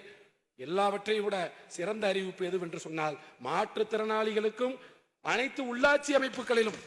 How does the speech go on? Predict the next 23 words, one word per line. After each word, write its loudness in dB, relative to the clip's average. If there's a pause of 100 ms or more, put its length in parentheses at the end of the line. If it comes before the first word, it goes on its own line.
(280)
எப்படி 4 (100)
பெண்களுக்கு 4 (560)
ஆட்சி 4
அதிகாரத்தில் 4 (280)
சட்டம் 2
கொண்டு 0
வந்து 6 (360)
அவர்களை 4
இன்றைக்கு 0
அமர 4
வைத்து 2
அழகு 2
பார்த்து 2
கொண்டிருக்கிறோமோ, 2 (380)
அதே 6 (100)
போல 6 (400)
மாற்றுத்திறனாளிகளுக்கும் 0 (200)
அந்த 0 (100)
அங்கீகாரத்தை 2 (300)
இந்த 0 (200)
அரசு 2 (360)
வழங்கும் 0
என்று 2